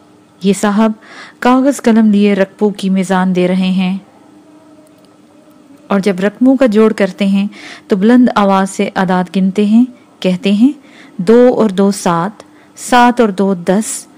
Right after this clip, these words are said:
دس اور دس انیس۔ اس طرح پوری میزان کر کے دوبارہ ٹوٹل کرتے ہیں تاکہ اطمینان ہو جائے۔ اب اس طرح میزان دیتے ہیں،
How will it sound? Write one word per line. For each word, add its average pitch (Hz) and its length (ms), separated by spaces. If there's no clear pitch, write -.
دس 233 420
اور 202 120
دس 202 320
انیس۔ 190 600
اس 247 160
طرح 285 240
پوری 262 300
میزان 196 400
کر 190 160
کے 185 260
دوبارہ 214 420
ٹوٹل 190 320
کرتے 185 360
ہیں 190 280
تاکہ 180 300
اطمینان 190 500
ہو 190 160
جائے۔ 190 340
اب 196 120
اس 240 160
طرح 247 220
میزان 190 460
دیتے 180 260
ہیں، 196 280